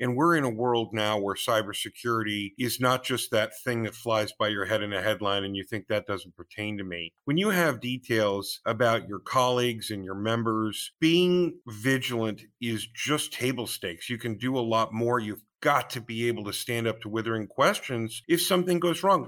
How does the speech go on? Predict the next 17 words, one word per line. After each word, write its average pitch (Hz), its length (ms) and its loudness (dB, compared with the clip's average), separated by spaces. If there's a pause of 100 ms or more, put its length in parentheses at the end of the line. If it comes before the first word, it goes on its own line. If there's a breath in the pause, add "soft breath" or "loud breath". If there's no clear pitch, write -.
What's 185 260 2
the 208 140 -2
advice? 151 480 0
What 175 200 2
do 208 100 -8
people 151 500 -6
really 156 300 2
need 156 160 0
to 143 60 -8
be 135 120 -8
thinking 139 400 -4
about 120 200 0
implementing 110 540 -2 (160)
to 151 100 -6
keep 143 440 -4 (100)
information 107 720 -4
safe? - 480 -4